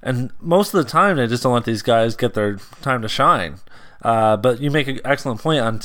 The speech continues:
on takeovers or even N X T T V. Uh, they really let the tag teams shine because they're, it's such a good way to start a show with,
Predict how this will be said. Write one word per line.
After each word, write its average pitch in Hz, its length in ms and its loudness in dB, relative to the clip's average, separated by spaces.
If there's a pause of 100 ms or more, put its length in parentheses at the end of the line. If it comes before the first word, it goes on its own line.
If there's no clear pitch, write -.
on 120 200 -4
takeovers 117 760 0
or 147 140 2
even 170 180 2
N 143 140 2
X 127 160 -4
T 123 120 0
T 107 200 -4
V. 117 320 0 (480)
Uh, 101 340 2
they 131 140 2
really 135 600 2 (300)
let 123 420 2
the 131 100 -2
tag 131 320 -2
teams 110 500 -8 (200)
shine 143 640 2
because 117 460 -4
they're, 147 400 0 (160)
it's 151 220 -2
such - 200 0
a 160 60 0
good 135 240 0
way 143 180 4
to 107 180 0
start 147 300 2
a 113 60 -4
show 101 440 2 (480)
with, 131 200 -4